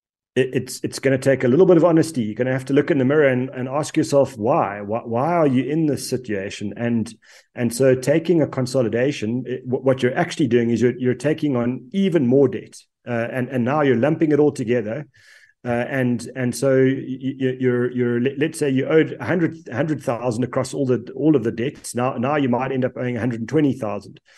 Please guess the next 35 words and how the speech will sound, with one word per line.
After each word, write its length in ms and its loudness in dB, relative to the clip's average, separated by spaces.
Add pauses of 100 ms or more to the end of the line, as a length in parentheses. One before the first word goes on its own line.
(340)
Uh, 300 -2
and, 220 -2
and 240 -4
so 180 2
if 380 0
you 180 -2
are 240 0
disciplined 640 0
with 220 -6
debt 320 -4
and, 260 -4
and 200 -4
that 240 -6
interest 300 -2
rate 220 2
is 80 -6
going 260 -2
to 120 -4
be 140 -2
lower 500 2
on 100 -2
the 80 -4
consolidated 840 -2
level 280 -2
than, 320 0
than 180 -4
it 80 -8
is 320 -2
in 160 -8
all 220 0
of 80 2
these 180 -2
different 340 -4
little 180 -2
pieces, 580 -4